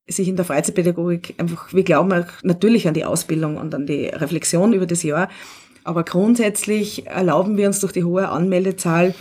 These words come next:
Menschen zu nehmen, die von vornherein sich schon ein bisschen was überlegt haben, was ihnen Kinder und die Welt der Kinder, die Welt der sechs bis zwölfjährigen, das ist unsere Hauptgruppe, für die wir ausbilden,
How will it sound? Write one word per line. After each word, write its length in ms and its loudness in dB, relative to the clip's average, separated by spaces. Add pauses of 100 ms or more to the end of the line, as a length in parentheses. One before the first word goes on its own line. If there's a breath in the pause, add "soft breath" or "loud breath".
(640 loud breath)
Menschen 400 4
zu 120 2
nehmen, 680 2
die 260 2
von 280 -4
vornherein 640 2
sich 200 -2
schon 120 -2
ein 20 -4
bisschen 180 -2
was 140 -2
überlegt 440 0
haben, 480 -6
was 280 0
ihnen 280 2
Kinder 340 4
und 140 -2
die 80 0
Welt 200 0
der 80 -2
Kinder, 280 0
die 140 0
Welt 180 0
der 60 2
sechs 200 -2
bis 160 -2
zwölfjährigen, 600 0
das 120 -8
ist 60 -2
unsere 240 -6
Hauptgruppe, 460 -6
für 80 -8
die 140 -4
wir 140 0
ausbilden, 500 -2